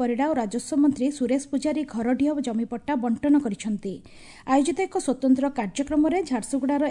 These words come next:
ଏକସ୍ତରୀ ଓ ଲଖନପୁର ଅଣଚାଶଟି ପରିବାରକୁ ଏହି ପଟ୍ଟା ବଣ୍ଟନ କରାଯାଇଛି। ବିକଶିତ ଓଡ଼ିଶା, ଉତ୍କର୍ଷ ଓଡ଼ିଶାର ସ୍ୱପ୍ନ ପୂରଣ ପାଇଁ ରାଜ୍ୟ ସରକାର ପ୍ରତିଶ୍ରୁତିବଦ୍ଧ ବୋଲି ଉପମୁଖ୍ୟମନ୍ତ୍ରୀ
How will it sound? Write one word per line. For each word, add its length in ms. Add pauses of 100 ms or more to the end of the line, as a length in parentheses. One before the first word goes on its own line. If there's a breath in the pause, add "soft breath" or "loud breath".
ଏକସ୍ତରୀ 480 (340 loud breath)
ଓ 20 (120)
ଲଖନପୁର 460 (160)
ଅଣଚାଶଟି 560
ପରିବାରକୁ 420 (160)
ଏହି 160 (100)
ପଟ୍ଟା 320
ବଣ୍ଟନ 280 (120)
କରାଯାଇଛି। 500 (540 loud breath)
ବିକଶିତ 420 (140)
ଓଡ଼ିଶା, 280 (140)
ଉତ୍କର୍ଷ 360 (140)
ଓଡ଼ିଶାର 380
ସ୍ୱପ୍ନ 320 (140)
ପୂରଣ 280
ପାଇଁ 200 (360 loud breath)
ରାଜ୍ୟ 400
ସରକାର 320 (160)
ପ୍ରତିଶ୍ରୁତିବଦ୍ଧ 800 (120)
ବୋଲି 200 (320 loud breath)
ଉପମୁଖ୍ୟମନ୍ତ୍ରୀ 880